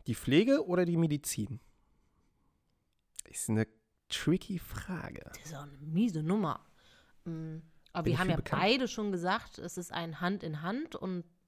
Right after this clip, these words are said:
Speaker 2: das eine geht ohne das andere nicht. Ähm, aber die Antwort ist ja auch irgendwie langweilig, ne?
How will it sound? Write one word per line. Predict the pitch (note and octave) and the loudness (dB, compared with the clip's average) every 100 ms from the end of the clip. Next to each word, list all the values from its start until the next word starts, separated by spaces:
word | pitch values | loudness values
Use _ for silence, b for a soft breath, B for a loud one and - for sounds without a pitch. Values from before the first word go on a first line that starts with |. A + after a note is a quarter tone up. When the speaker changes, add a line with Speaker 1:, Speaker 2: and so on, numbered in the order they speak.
| _ _ _ _ _ - | _ _ _ _ _ -8
Speaker 2:
das | E3+ - | -8 -4
eine | F3 F#3 | -2 0
geht | F3 F3 | 0 -2
ohne | F3 E3+ D#3 | -2 -2 -2
das | D3+ - | -4 -6
andere | D#3+ F3+ A#3+ C#4 D4 | -2 0 2 0 -2
nicht. | C#4+ F#4 - - _ _ _ _ _ _ _ _ _ _ _ | -4 -6 -10 -20 _ _ _ _ _ _ _ _ _ _ _
Ähm, | F#3 F3+ F3+ F3 F3 _ _ _ _ | -8 -6 -8 -10 -12 _ _ _ _
aber | D3 C#3 | -14 -12
die | - - | -10 -12
Antwort | D3 F#3 D#3+ | -10 -8 -8
ist | D3+ | -8
ja | |
auch | D#3 | -8
irgendwie | E3+ D#3 D#3 | -8 -6 -6
langweilig, | D#3 D#3+ E3 E3 F3+ E3+ - | -6 -6 -8 -8 -10 -12 -12
ne? | G3 | -14